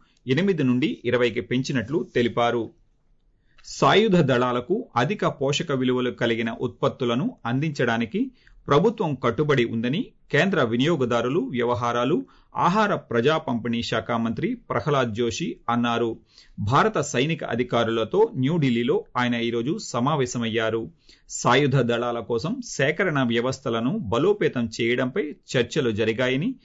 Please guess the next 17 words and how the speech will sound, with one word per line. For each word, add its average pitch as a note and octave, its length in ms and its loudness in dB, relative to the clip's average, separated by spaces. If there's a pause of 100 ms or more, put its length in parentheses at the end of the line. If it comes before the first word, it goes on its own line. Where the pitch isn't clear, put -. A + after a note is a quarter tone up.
(220)
మంత్రి F#3+ 360 0
సామాజిక D3+ 600 -2
మాధ్యమం A#2 460 0
వేదికగా A#2+ 480 0
తెలిపారు. A#2 680 0 (400)
దశల C#3 340 2
వారీగా C3+ 580 2
సేంద్రియ C#3+ 640 2
రేషన్ A#2+ 380 0
వస్తువులను A2+ 560 0
ప్రవేశపెట్టడం, A#2 880 -2 (400)
బియ్యం, C3+ 640 0
గోధుమ D#3+ 280 4
పిండి B2+ 360 0
వంటి A2+ 320 -2
భారత్ D3+ 480 -2
బ్రాండ్ C3 380 -2